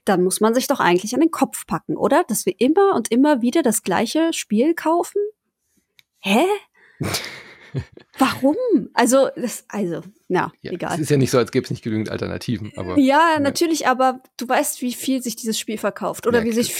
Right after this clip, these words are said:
Speaker 1: fifa auch verkauft. Jedes Jahr ein neues fifa und es ändern sich zwei Dinge.
Speaker 2: Tja.
Speaker 1: Wow.
Speaker 2: Tja.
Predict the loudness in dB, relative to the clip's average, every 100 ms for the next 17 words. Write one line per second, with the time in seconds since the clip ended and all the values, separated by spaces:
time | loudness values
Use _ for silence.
0 | 2 4 2 4 0 0 -4 -2 -4 -4
1 | -2 2 4 4 4 2 2 4 4 2
2 | 0 0 0 -2 -4 0 0 2 0 0
3 | 2 4 4 0 -4 -14 _ -4 0 2
4 | 0 -2 0 2 2 0 -6 _ _ _
5 | _ _ _ _ _ _ -18 -18 _ _
6 | _ _ -20 -8 2 4 4 2 -8 _
7 | _ _ _ _ -14 -14